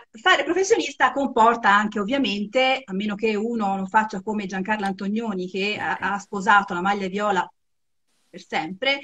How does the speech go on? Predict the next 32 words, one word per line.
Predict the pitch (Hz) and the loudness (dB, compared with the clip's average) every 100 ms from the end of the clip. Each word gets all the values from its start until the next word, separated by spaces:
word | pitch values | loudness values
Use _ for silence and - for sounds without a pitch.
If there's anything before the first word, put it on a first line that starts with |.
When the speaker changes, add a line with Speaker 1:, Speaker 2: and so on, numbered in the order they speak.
| - | -12
Speaker 2:
Mm. | - - - | -16 -16 -12
Speaker 1:
insomma, | 440 302 - - | 0 2 0 -6
tendenzialmente | 285 277 311 349 339 240 240 247 240 - | -4 0 2 4 2 2 0 2 2 2
si | 220 | -4
cambia | 196 190 185 | -4 -4 -8
squadra. | - 180 165 - 185 185 _ | -10 -10 -10 -6 -4 -6 _
Ecco, | 294 262 - 220 _ - | -2 -2 -2 -14 _ -6
quel | 415 466 | -6 -6
cinque | - 285 240 | -10 -6 -4
maggio | 226 185 175 180 208 220 - - _ _ _ - | -2 -4 -6 -10 -8 -8 -10 -20 _ _ _ -4
tu | 330 | 0
non | 240 262 | 2 0
Speaker 2:
Sì. | 240 | 0
Speaker 1:
avevi | 240 240 226 240 - 226 - | 0 0 -2 -4 -8 -6 4
Speaker 2:
Io | 220 156 | 6 8
non | 131 | 8
avevo, | 147 165 131 131 | 8 8 6 4
è | |
vero, | 131 156 117 127 | 6 6 6 2
io | 151 | 2
quel | 131 | -2
cinque | - 139 160 | -4 -4 -2
maggio | 139 135 127 | -2 -2 0
ero | 139 123 | -2 -2
in | 117 | -8
panchina | 110 120 - 117 110 | -6 -6 -6 -8 -4
con | 120 | -2
la | |
Lazio, | 120 117 - 120 | -2 -2 -6 -16
giocavo | 110 107 | -18 -18
nella | 110 120 131 | -18 -8 -4
Lazio | 123 117 - 123 | -4 -4 -6 -8